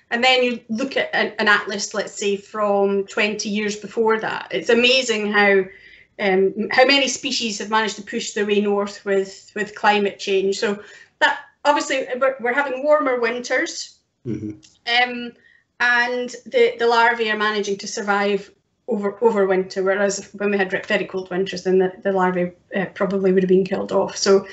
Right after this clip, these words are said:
Speaker 1: so we're, we're getting more dragonflies coming to Scotland, but, um, probably the, the biggest risk to our dragonflies at the moment is, is climate change. So the other side of the climate change page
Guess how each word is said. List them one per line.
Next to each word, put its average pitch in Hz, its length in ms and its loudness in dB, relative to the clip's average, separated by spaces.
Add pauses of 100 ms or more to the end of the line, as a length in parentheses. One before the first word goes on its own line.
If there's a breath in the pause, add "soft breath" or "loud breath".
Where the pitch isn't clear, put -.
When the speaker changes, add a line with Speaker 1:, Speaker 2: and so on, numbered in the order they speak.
(260 loud breath)
Speaker 1:
so 330 120 6
we're, 320 200 6
we're 302 120 4
getting 294 280 2
more 285 180 4
dragonflies 233 520 2
coming 214 240 -4
to 190 100 -10
Scotland, 180 580 -10 (400 soft breath)
but, 240 300 0
um, 220 340 2 (800)
probably 247 480 2
the, 226 300 0
the 240 80 -4
biggest 320 420 -2
risk 226 340 -4
to 226 80 -2
our 208 160 2
dragonflies 208 720 0
at 196 60 -6
the 196 60 -6
moment 226 420 0
is, - 720 -6
is 254 200 0
climate 247 560 0
change. 214 400 -2
So 262 100 -8
the 247 140 4
other 269 160 0
side 233 360 0
of 220 60 -6
the 226 80 -4
climate 220 460 -4
change 220 460 -6
page 220 400 -4